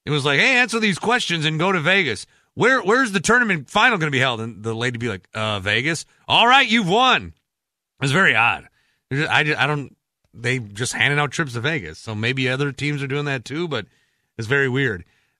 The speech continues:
Um, I think there's gonna be a, there's gonna be a week where we realize what's happening more once they get into the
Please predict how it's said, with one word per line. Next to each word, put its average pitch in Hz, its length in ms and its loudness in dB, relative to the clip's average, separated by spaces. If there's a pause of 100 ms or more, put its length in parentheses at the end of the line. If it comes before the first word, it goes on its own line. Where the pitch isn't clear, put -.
(100)
Um, 135 500 0
I 156 100 4
think 262 320 0
there's 196 200 2
gonna 254 180 2
be 214 180 2
a, 170 120 0
there's 160 180 0
gonna 370 140 0
be 294 140 0
a 214 60 4
week 170 380 0
where 151 160 4
we 139 240 0
realize 135 480 2
what's 120 140 -8
happening 127 400 0
more 110 300 -4 (260)
once 156 240 0
they 147 140 0
get 139 200 0
into 127 360 -4
the 104 400 -6